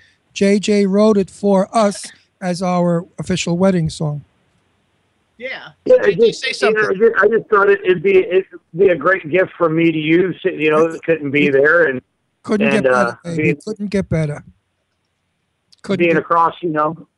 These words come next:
Speaker 3: being thousands of miles away, and
Speaker 1: No.
Speaker 3: and it's, it basically, it's just a song about, you know, uh, the two people that no matter what, they just love each other. They, and they, they do what they do, and, and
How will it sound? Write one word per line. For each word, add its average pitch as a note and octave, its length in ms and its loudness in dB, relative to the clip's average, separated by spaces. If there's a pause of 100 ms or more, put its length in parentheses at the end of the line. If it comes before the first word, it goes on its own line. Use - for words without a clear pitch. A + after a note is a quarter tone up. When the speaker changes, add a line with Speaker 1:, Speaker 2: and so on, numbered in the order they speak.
Speaker 3:
being D3+ 260 0
thousands E3 460 0
of D3+ 80 -6
miles D#3 320 0
away, D#3 420 0
and C3 220 -6 (260)
Speaker 1:
No. D3+ 260 -4
Speaker 3:
and F3+ 140 2
it's, F3+ 220 2
it F3 480 -6
basically, G#3 320 2
it's G3+ 220 2
just A3 220 0
a F3+ 120 -14
song F#3+ 240 0
about, F3+ 360 2
you D#3+ 120 -2
know, E3+ 240 2
uh, D#3 260 2 (1300)
the C#3 280 -4
two F#3 140 0
people G3+ 360 2
that F3+ 200 2 (360)
no C#3 140 -2
matter E3+ 320 2
what, F3+ 260 2
they D#3 120 0
just D#3+ 260 -6
love D#3 220 2
each D#3 140 -6
other. F3 340 0
They, D#3 320 0 (100)
and C#3 260 -4
they, D3 160 0
they C#3 200 0
do D#3 220 0
what D#3 140 0
they C#3+ 140 2
do, D#3+ 360 2
and, C3 240 -2 (680)
and C3 480 -8